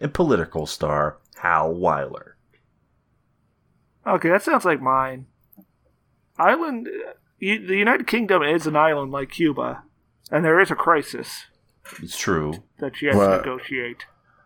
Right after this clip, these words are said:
Speaker 3: Is the crisis like Brexit or so-, what's the
Speaker 2: <laughs>
Speaker 3: crisis?
Speaker 2: Probably.
Speaker 1: Yeah, I mean, yes, you're right. That's the crisis. Yeah.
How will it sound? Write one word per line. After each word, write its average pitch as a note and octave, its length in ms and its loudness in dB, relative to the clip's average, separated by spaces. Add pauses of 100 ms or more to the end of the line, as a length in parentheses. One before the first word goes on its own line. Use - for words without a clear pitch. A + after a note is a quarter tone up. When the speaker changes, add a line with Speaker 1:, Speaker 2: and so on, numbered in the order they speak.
(400)
Speaker 3:
Is G#2+ 80 -8
the G#2+ 80 0
crisis A#2+ 360 2
like F#2 200 2
Brexit G#2+ 380 2
or C#3+ 120 2
so-, C#3+ 140 -8
what's B2+ 160 -2
the - 60 -2
Speaker 2:
<laughs> - 20 -4
Speaker 3:
crisis? B2 360 6
Speaker 2:
Probably. C#3+ 560 6
Speaker 1:
Yeah, E2+ 200 2
I - 20 0
mean, E2 300 -2
yes, D#2 400 -2 (220)
you're - 140 2
right. E2 220 2
That's E2 160 -6
the D#2+ 80 -14
crisis. D#2 540 -6
Yeah. D#2+ 220 -6